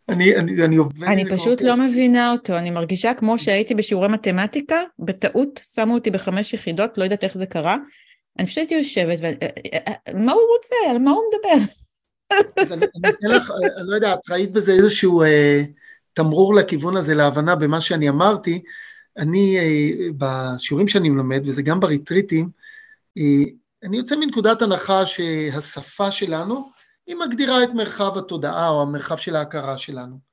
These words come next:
Speaker 1: ומיד בתרגיל מאוד קטן אנשים מבינים את זה, מאוד מאוד, בקלות. אני לא אעשה ספוילר עכשיו, שמה שאני לא חושב עליו, אה, ומשתמש בשפה, הוא לא בסקופ שלי, אני לא, אני לא יודע ממנו, והוא לא במרח-, לא במרחב. עכשיו,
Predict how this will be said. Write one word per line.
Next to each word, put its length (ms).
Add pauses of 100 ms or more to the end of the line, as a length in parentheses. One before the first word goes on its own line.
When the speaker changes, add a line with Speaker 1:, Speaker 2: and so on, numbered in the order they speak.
(420)
Speaker 1:
ומיד 460
בתרגיל 400
מאוד 260
קטן 280
אנשים 280
מבינים 360
את 60
זה, 100 (160)
מאוד 260
מאוד, 280
בקלות. 500 (140)
אני 120
לא 40
אעשה 200
ספוילר 420
עכשיו, 320 (640)
שמה 260
שאני 260
לא 120
חושב 420
עליו, 320 (680)
אה, 180
ומשתמש 420
בשפה, 400
הוא 240
לא 80
בסקופ 420
שלי, 220
אני 120
לא, 340 (100)
אני 100
לא 40
יודע 220
ממנו, 520 (360)
והוא 140
לא 80
במרח-, 380
לא 180
במרחב. 460
עכשיו, 180